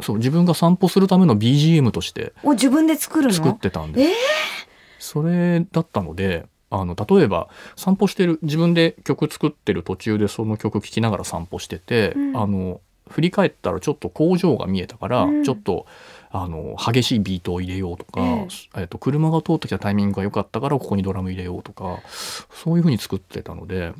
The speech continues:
Speaker 2: 散歩用の曲を聴けるってこと？
Speaker 1: はい。
Speaker 2: <laughs> じゃあ、
Speaker 1: そうです、そうです。
Speaker 2: ファーストアルバムでは。
Speaker 1: そう。それをなんか、それこそ石野さんに聞かせたら、
Speaker 2: なんておっしゃったの？
Speaker 1: 今でも覚えてるんですけど、朝方まで作業、二人で電気グルーヴの曲作ってて、で、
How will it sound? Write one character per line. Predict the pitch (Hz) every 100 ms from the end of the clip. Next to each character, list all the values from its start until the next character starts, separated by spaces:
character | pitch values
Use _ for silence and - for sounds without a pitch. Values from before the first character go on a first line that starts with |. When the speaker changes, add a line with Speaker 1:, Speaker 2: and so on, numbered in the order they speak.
| -
Speaker 2:
散 | - 302 359
歩 | 359
用 | 359 359
の | 349
曲 | 320 320 - 320 320 320
を | 320 330 - -
聴 | -
け | 240
る | 214
っ |
て | 214 -
こ | 151 175
と？ | 240
Speaker 1:
は | - 277
い。 |
Speaker 2:
<laughs> |
じ | 349
ゃ | 170
あ、 |
Speaker 1:
そ | 269 226
う |
で | 233
す、 | -
そ | 269
う |
で |
す。 |
Speaker 2:
フ |
ァ |
ー |
ス |
ト |
ア | 220
ル |
バ | 214
ム | 196 170
で | 165
は。 | 277
Speaker 1:
そ | 196 107 87 - 453 381 - -
う。 | 127
そ | 110 180
れ | 214
を | 220
な | 226
ん | 208
か、 | 107 95
そ | 147
れ |
こ | 156
そ | 151 107
石 | -
野 | 120
さ | 95
ん | 87
に | 87
聞 | -
か | 90
せ | 90
た | 101
ら、 | 95 107 107
Speaker 2:
な | 294
ん | 302
て |
お | 220
っ |
し | 185
ゃ | 202
っ | -
た | 185
の？ | 165 185 - _ -
Speaker 1:
今 | 123 127
で |
も | 101 95
覚 | 104 110
え |
て | 92
る |
ん | 87
で |
す | -
け |
ど、 | 87
朝 | 104 143
方 | 156 160
ま | 175 160
で |
作 | - 107
業、 | 101 85 76 -
二 | -
人 | 107
で | 98
電 | 101
気 | 98
グ | 107
ル | 104
ー |
ヴ | 101
の |
曲 | 95 95
作 | - -
っ | 98
て | -
て、 | - 95 87 - _ _
で、 | 113 101 98 95